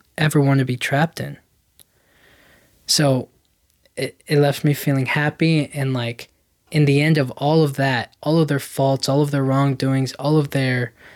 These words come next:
failures to really admit the truth and, and choose to be happy with one another, it all ends up working out in the end for everybody.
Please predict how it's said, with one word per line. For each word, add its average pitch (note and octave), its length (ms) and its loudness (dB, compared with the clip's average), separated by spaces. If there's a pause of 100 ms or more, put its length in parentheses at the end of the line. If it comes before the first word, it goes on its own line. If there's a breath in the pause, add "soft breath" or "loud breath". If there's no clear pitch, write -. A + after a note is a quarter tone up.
(160 loud breath)
failures D#3+ 840 0
to C#3+ 180 -6
really D3 340 2
admit C3 320 -2
the B2+ 80 -6
truth D3 540 -2
and, A#2+ 280 -6 (100)
and C3 200 -6
choose F#3+ 480 2
to - 140 -8
be B2+ 140 -2
happy B2+ 380 -4
with B2 280 -8
one B2 140 -4
another, A#2+ 440 -4 (1800 soft breath)
it C#3 80 4
all C#3+ 360 2
ends D3 200 0
up C#3 180 -2
working C3+ 360 -2
out C#3 180 2
in C3 120 2
the A#2+ 180 0
end B2+ 200 0
for - 140 -6
everybody. A#2 720 -6